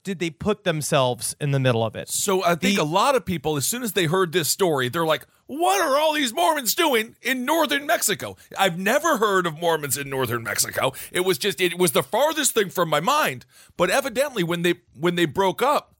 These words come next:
Speaker 2: a lot of them were like, "We're going to Mexico." And then that's where all the trouble started.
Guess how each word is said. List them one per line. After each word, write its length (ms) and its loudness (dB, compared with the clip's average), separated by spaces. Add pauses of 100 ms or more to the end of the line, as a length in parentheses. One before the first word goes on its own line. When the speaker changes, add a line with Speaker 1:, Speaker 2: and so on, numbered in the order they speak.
(280)
Speaker 2:
a 100 2
lot 320 2
of 80 0
them 160 0
were 120 2
like, 300 0
"We're 240 2
going 420 0
to 80 0
Mexico." 640 -2 (440)
And 200 0
then 100 0
that's 280 2
where 380 2
all 140 4
the 80 -2
trouble 320 0
started. 460 -2